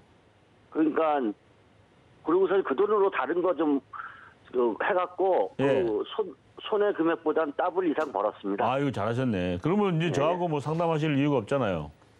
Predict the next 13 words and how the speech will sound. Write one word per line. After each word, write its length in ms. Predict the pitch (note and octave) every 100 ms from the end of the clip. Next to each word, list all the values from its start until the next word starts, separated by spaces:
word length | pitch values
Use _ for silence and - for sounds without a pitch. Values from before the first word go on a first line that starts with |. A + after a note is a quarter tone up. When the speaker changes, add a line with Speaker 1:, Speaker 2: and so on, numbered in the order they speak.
| _ _ _ _
Speaker 1:
아니, 180 | D#3 D#3+
아니. 260 | D3 A#2 G2 -
Speaker 2:
응? 180 | C#3+ F#3
Speaker 1:
그, 100 | - - B2
근데 220 | D3+ D#3 C3+ - -
Speaker 2:
아니, 140 | D3 E3
Speaker 1:
아직 80 |
Speaker 2:
더블씩 420 | D#3+ F3+ F#3+ F3 D#3+
벌으신 360 | E3 D#3 E3+
분들이 300 | D#3+ D3+ D3+
무슨 300 | C3 C#3 D3+
상담을 360 | C3 C#3+ C#3+ C3
합니까? 400 | A2+ G#2+ C3+